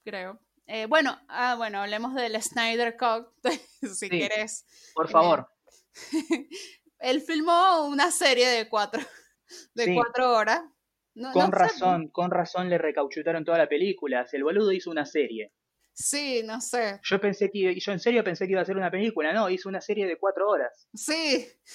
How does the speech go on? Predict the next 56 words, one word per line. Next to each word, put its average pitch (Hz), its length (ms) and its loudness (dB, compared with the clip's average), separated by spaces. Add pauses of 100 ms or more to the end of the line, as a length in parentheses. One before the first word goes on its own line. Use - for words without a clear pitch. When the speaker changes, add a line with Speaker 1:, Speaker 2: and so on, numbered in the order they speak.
(160)
Speaker 1:
tipo, 262 180 -2
me 262 80 0
imagino 277 320 0
cuando 320 240 2
llegó 247 240 6
a 262 120 12
Warner, 302 440 6
"Hola, 262 400 6
hice 302 180 -4
una 370 140 2
serie 359 300 4
de 302 100 2
cuatro 285 320 2
horas", 311 220 2
lo 269 80 -4
miraron 247 360 -2
con 226 120 -6
una 262 240 -4
cara 240 260 0
como, 214 480 -10
"¿Qué?". 277 180 -4 (240)
<laughs> 320 480 -2
Speaker 2:
Sí. 131 260 -2 (680)
Y 294 80 -8
que - 100 -2
ya 190 120 0
estaba 190 260 6
lista, 185 480 0
eh, 131 60 0
esta-, 147 260 -2
estaba 165 280 6
el 156 80 -2
corte 180 340 0
completamente 151 1040 0
armado. 131 760 4 (100)
El 113 80 -14
tema 156 240 0
es 156 60 -6
que - 100 -2
ahora 156 160 6
va 147 80 8
a 139 60 0
tener 139 260 -2
que 147 120 -4
tardar 135 400 -2
un 151 240 -6
año 156 240 -2
y 147 60 -4
medio 156 420 -4
en 139 120 -6
terminar 131 420 -2
de 147 60 4
hacerla, 147 340 0
pero 135 120 -4
estaba 214 260 4
lista, 214 340 -6